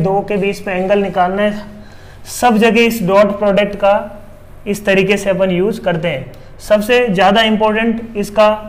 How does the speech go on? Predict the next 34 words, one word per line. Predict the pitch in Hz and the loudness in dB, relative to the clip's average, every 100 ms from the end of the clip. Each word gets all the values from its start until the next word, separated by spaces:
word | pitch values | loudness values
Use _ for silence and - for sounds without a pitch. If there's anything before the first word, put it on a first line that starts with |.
| - - | -14 -6
angle | 175 196 214 | -2 2 2
वाला | 220 214 214 | 2 2 0
part | 202 196 175 | 2 2 2
है, | 180 - - - - | -2 -6 -14 -18 -8
है | 175 | -2
ना, | 208 | 2
Angle | 196 202 220 | 4 4 2
कैसे | 208 196 202 | 2 -2 -2
निकाला | 185 170 160 156 | -2 0 0 0
जाता | 135 120 | -2 -6
है। | 117 117 - - - - - - - - - | -10 -12 -16 -20 -20 -20 -20 -20 -20 -20 -8
कोई | 180 190 | 0 2
भी | 208 220 | 4 4
दो | 220 | 4
random | 202 196 202 214 | 4 4 4 4
vector | 202 202 208 190 | 4 2 2 2
है | 196 208 - - | 2 -2 -8 -10
स्पेस | 190 - 202 202 | -8 2 2 2
में, | 196 180 202 - - - | 0 -2 -4 -12 -16 -8
उनके | 180 185 208 | -2 2 4
बीच | 196 208 | 4 2
में | 214 | 4
यदि | 202 208 | 4 4
अपने | 202 202 | 2 2
को | 202 | 2
angle | 185 190 202 | 0 2 2
निकालना | 190 175 180 | 2 0 0
है | 190 | 0
तो | 196 | 0
अपन | 185 202 | 0 0
तुरंत | 196 196 208 | 0 0 0
angle | 190 190 | 0 0
निकाल | 180 170 151 143 | -2 -2 -2 -4
लेंगे, | 139 127 | -8 -10